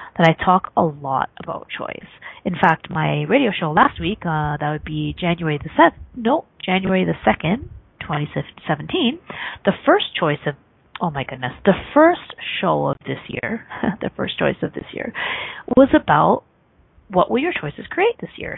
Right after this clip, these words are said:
So we talk a lot about choice here. And, um, because, and the reason for that is because I am excited about the fact that everything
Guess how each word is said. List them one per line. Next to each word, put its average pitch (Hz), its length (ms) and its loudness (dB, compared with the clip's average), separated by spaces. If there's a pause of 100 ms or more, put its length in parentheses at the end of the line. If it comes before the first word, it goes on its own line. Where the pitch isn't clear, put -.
So 233 120 2
we 226 100 -4
talk - 300 2
a 240 200 -6
lot 320 140 4
about - 260 -4
choice 147 280 -8 (120)
here. 139 260 -12
And, 170 260 0 (540)
um, 156 400 4 (1200)
because, 311 680 4
and 240 140 2
the 247 80 -4
reason 294 300 -2
for 226 60 -6
that 160 160 2
is 156 180 0
because 151 340 0 (140)
I 170 380 6 (240)
am 156 200 2
excited 147 640 -4
about 147 360 -4
the 160 140 -12
fact 135 360 0
that 143 160 0
everything 135 560 -8